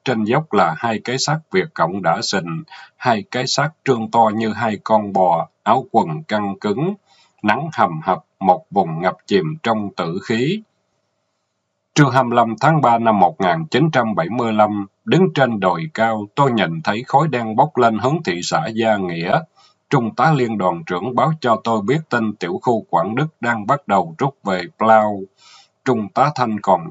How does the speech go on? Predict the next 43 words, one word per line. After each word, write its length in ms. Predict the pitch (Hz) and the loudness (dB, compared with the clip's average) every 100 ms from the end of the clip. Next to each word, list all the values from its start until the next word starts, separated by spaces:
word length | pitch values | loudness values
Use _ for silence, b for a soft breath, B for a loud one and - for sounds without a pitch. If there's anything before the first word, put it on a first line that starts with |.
| - | 2
cho 200 | 110 107 | 2 2
tôi 200 | 107 104 | -2 0
hay, 360 | 104 107 101 98 b b - | 0 -2 -4 -8 b b 0
người 300 | 101 95 80 | 2 2 0
chỉ 120 | 117 | 0
huy 240 | 156 139 117 | 2 2 0
cuộc 220 | 92 92 | -4 -2
hành 240 | - 92 82 | -2 -2 -2
quân 220 | 117 113 110 | -2 -2 -4
triệt 140 | 90 80 | -6 -4
thoái 200 | 120 139 170 | -2 -2 0
khỏi 180 | 90 92 | -2 -2
Quảng 280 | - - 110 | -2 -2 -2
Đức 120 | 160 - | -6 -6
không 240 | - 120 107 | -4 -4 0
phải 180 | 90 | -2
là 240 | 113 95 85 | 0 -2 -2
đại 220 | 85 87 95 | -4 -4 0
tá 160 | 127 160 | 0 2
Phạm 240 | - 90 98 | 0 -2 -2
Văn 260 | 113 107 101 | -2 -2 -2
Nghìn, 300 | 95 85 80 b b _ | -4 -4 -12 b b _
tỉnh 260 | 98 98 113 | -2 -2 -2
trưởng 280 | 92 87 117 | -4 -4 -2
Quảng 300 | - 85 120 | -2 -2 0
Đức, 180 | 151 165 b b b - | -2 -4 b b b 2
mà 160 | 104 | 2
là 220 | 95 87 85 | 6 4 4
ông 240 | 123 113 | 0 -2
Trung 260 | - 117 110 | -2 -2 2
tá 140 | 127 165 | 0 2
Phạm 280 | 98 85 92 | 0 0 0
Đức 120 | 147 156 | -4 -4
Dư, 320 | 110 120 113 104 _ | -2 0 0 -8 _
tham 240 | 127 110 | -2 0
mưu 200 | 117 110 101 | 0 -2 -2
trưởng 260 | 87 107 - | -6 -6 -6
tiểu 220 | 90 117 - | -4 -4 0
khu. 340 | 117 110 98 - B B B _ | 0 0 -6 -12 B B B _
Trung 260 | - 120 107 | -2 -2 -2
tá 180 | 123 147 120 | -2 -2 -2
Dư 200 | 117 104 | -2 -2
xuất 200 | - | -2